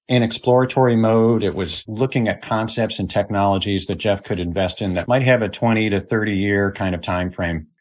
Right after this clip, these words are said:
And so the team was looking at non-traditional concepts, like, really primarily for application for launch, like laser beam propulsion, you know, was one idea, or air launch from a large flying platform.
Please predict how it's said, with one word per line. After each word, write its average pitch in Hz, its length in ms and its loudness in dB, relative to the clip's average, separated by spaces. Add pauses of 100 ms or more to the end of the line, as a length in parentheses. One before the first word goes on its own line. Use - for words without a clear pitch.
(120)
And 127 160 2
so 143 500 2 (720)
the 127 140 -2
team 151 260 4
was 135 160 2
looking 120 300 2
at 104 100 0
non-traditional 101 760 0
concepts, 120 720 2
like, 92 340 0 (120)
really 156 260 4
primarily 117 520 4
for 113 140 -2
application 101 600 0 (120)
for 98 140 0
launch, 92 420 0
like 104 240 0 (640)
laser 120 420 4
beam 107 260 0
propulsion, 87 760 -4
you 101 140 -4
know, 90 120 0
was 87 140 -4
one 92 180 0
idea, 90 540 0
or 104 440 2 (280)
air 127 240 4
launch 110 360 2
from 101 220 0
a 90 220 2
large 107 340 2
flying 101 280 2
platform. 95 640 -2